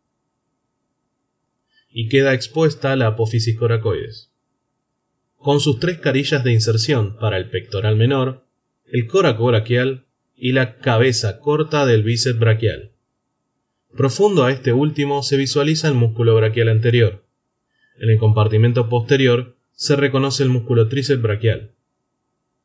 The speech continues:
En cuanto a los elementos nerviosos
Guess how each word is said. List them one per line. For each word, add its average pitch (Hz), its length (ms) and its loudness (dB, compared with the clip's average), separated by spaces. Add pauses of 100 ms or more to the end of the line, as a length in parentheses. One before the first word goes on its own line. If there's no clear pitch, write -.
(960)
En 127 160 -2
cuanto 151 240 2
a - 20 4
los 147 160 0
elementos 165 460 2
nerviosos 127 680 0